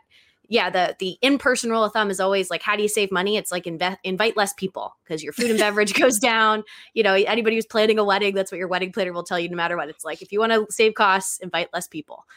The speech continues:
Speaker 2: Yep.
Speaker 1: Um, and, but the, the opportunity there with hybrid is its scalability. That sure, certain platforms, like you're saying, those virtual event platforms do charge per person, but
Speaker 2: Yeah.
Speaker 1: doing a stream on YouTube or something that it, you're putting all your money in the labor and the talent behind it versus a big fancy virtual venue,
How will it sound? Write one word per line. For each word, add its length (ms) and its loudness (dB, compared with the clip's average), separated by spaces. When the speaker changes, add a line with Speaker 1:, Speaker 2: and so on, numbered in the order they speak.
Speaker 2:
Yep. 200 -4
Speaker 1:
Um, 460 0
and, 220 -2
but 180 0
the, 340 2
the 140 -2
opportunity 680 0
there 200 -2
with 120 -8
hybrid 500 -4
is 180 2
its 280 -4
scalability. 840 -4
That 140 -4
sure, 300 2
certain 280 -4
platforms, 460 -2
like 120 -12
you're 80 -10
saying, 200 -4
those 140 -6
virtual 300 -6
event 160 -4
platforms 360 -2
do 160 -4
charge 300 -2
per 120 -2
person, 500 -2
but 80 4
Speaker 2:
Yeah. 60 -4
Speaker 1:
doing 260 2
a 40 0
stream 380 -2
on 200 4
YouTube 440 2
or 60 2
something 300 0
that 160 -2
it, 120 -2
you're 120 2
putting 240 2
all 80 4
your 100 4
money 200 2
in 100 0
the 80 0
labor 380 2
and 120 -2
the 60 -6
talent 420 -2
behind 400 -2
it 200 4
versus 520 -4
a 60 -6
big 240 -6
fancy 460 -6
virtual 380 -6
venue, 460 2